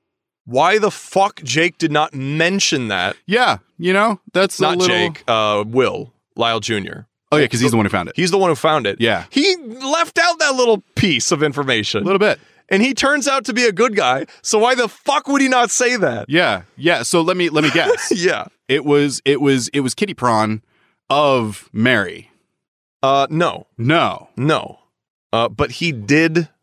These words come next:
Speaker 1: molest Mary and Jolene.
Speaker 2: Okay, close enough.
Speaker 1: But that, that's the, one of the biggest hangups I have on the story.
Speaker 2: Is why they didn't mention it?
Speaker 1: Yeah, it's like,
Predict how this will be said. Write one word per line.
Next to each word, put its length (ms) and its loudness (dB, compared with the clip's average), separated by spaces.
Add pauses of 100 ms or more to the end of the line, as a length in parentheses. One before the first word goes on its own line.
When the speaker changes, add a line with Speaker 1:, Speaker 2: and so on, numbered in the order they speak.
(200)
Speaker 1:
molest 580 0
Mary 380 2
and 100 -8
Jolene. 440 -6
Speaker 2:
Okay, 260 -2
close 240 -2
enough. 220 -8 (540)
Speaker 1:
But 400 -4
that, 220 0
that's 220 -2
the, 100 2
one 440 0
of 60 -2
the 80 0
biggest 460 0
hangups 420 -2
I 60 2
have 220 0
on 80 -6
the 80 -8
story. 400 -4
Speaker 2:
Is 80 2
why 180 4
they 80 4
didn't 140 2
mention 240 2
it? 120 -2
Speaker 1:
Yeah, 460 0
it's 160 0
like, 220 -2